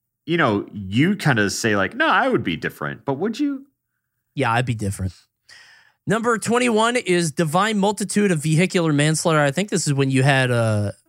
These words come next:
Speaker 2: you got messed up in that demolition derby, right?
Speaker 1: Oh my God, that's so true. I saw this and I was like, "I
Speaker 2: Yeah.
Speaker 1: have no idea what this is." Uh,
Speaker 2: I think 'cause we, uh, we were talking about how wild it is that demolition derbies still exist at all.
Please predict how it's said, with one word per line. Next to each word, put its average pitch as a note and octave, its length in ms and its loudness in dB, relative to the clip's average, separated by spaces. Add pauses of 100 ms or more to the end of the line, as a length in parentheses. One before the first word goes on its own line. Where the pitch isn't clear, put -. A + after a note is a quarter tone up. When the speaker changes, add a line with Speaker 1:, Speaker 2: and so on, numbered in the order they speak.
Speaker 2:
you B2+ 180 -2
got D3 260 2 (640)
messed C#3+ 360 0
up C3 140 2
in B2+ 100 0
that A#2 240 -2
demolition B2+ 440 0
derby, C3 500 -2
right? A#2 180 4
Speaker 1:
Oh A#2 80 2
my G2+ 160 -2
God, G2+ 380 0
that's F#2+ 160 -4
so G#2 800 0
true. B2+ 400 0
I A2+ 160 0
saw B2+ 280 0
this A2+ 140 -8
and G2+ 40 -8
I F#2+ 40 -6
was F2+ 80 -8
like, F#2+ 80 -8
"I A#2+ 80 0
Speaker 2:
Yeah. A#2 220 2
Speaker 1:
have A2 80 -2
no G#2+ 120 -2
idea F2 180 -2
what D2 100 -10
this C2 220 -14
is." - 80 -20 (380)
Uh, E3 420 2
Speaker 2:
I - 40 2
think F3 180 -4
'cause E3 220 -4
we, D#3 200 -2
uh, C#3 200 0
we D3+ 120 -4
were E3+ 80 -2
talking D#3+ 300 -2
about F3 140 0
how D#3 160 0
wild C#3 460 0
it C#3 100 -2
is B2 200 -2
that B2 140 -6
demolition B2+ 500 -2
derbies B2 360 -2
still B2+ 220 0
exist A#2+ 440 -2
at G2+ 80 -2
all. G#2 380 -6